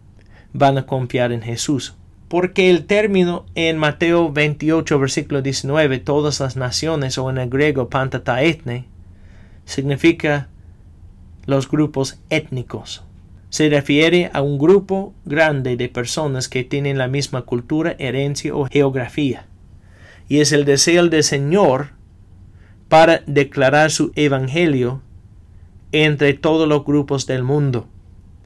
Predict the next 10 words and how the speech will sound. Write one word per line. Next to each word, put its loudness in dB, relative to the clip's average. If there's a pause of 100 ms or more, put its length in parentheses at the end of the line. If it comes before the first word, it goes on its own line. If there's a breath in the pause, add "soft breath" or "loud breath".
(440 soft breath)
Pero 2
Él 6
usa 4
nuestras 0
bocas -2 (600 soft breath)
para 2
compartir -2
su -2
evangelio. -2
Es -8